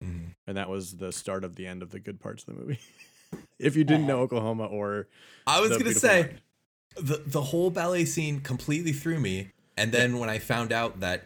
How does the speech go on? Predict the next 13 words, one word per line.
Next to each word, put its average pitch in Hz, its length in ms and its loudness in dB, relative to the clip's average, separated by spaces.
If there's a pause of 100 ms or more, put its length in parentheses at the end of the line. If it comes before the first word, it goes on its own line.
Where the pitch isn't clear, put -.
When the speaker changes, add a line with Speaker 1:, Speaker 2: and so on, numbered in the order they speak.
(100)
Speaker 1:
in 120 160 0
Oklahoma, 98 760 -2
it 110 100 0
is 98 300 -2
a 90 360 -2 (180)
part 117 260 -2
of 98 240 -6
the 87 300 -4 (100)
musical 104 540 -2
where 92 180 -6
they 92 200 -2
have 95 580 -4
a, 87 260 -2